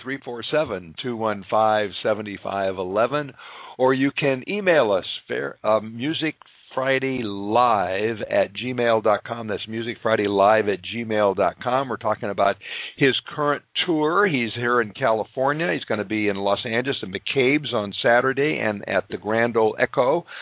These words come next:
which locals know as the Echo in Echo Park on Sunday, and then, um, moving up to Northern California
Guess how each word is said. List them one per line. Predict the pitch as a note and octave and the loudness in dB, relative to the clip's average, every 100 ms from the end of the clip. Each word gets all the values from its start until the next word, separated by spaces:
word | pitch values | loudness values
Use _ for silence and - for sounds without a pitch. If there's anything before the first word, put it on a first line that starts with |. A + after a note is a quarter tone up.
| - - - | -16 -16 -12
which | G#2 G2+ A2 | -6 -4 0
locals | G#2+ A#2 A2+ F#2+ | 0 2 -2 0
know | G#2 G2+ | 2 4
as | F#2+ F#2 | 4 2
the | G#2 A2+ | -4 0
Echo | G#2+ - G#2+ A#2 C#3 | 0 2 4 4 2
in | - G2 | -4 -8
Echo | G#2 - G#2 | -8 -8 -8
Park | - A#2 B2+ - | 0 2 2 -2
on | - G#2 G#2 G2+ | -4 -2 -2 -4
Sunday, | - B2+ C3 C#3 D#3 | -4 -2 0 0 0
and | B2+ A#2 | -2 -2
then, | B2 B2+ B2+ | -4 -2 2
um, | B2 B2 - - - - | 4 2 -4 -18 -16 -2
moving | C3 C#3 C3+ | 0 2 2
up | - | 0
to | B2+ | -4
Northern | A#2+ C#3 C#3+ C3+ | 0 0 0 -2
California | D3+ C3+ C3 C3+ C#3 D#3 | 0 0 -2 -6 -6 -6